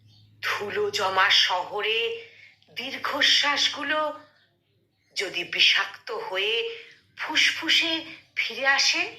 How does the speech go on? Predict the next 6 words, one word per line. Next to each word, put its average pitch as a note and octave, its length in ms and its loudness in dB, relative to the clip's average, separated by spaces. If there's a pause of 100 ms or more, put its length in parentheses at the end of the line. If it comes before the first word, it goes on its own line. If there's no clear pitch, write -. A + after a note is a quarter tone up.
(1400)
তাহলে E3 500 2 (760)
ভুলে F3 340 -6
যাও, - 240 -2 (1120)
তাহলে C#4 520 2 (580)
ভুলে B3 440 -8
যাও G#3+ 500 0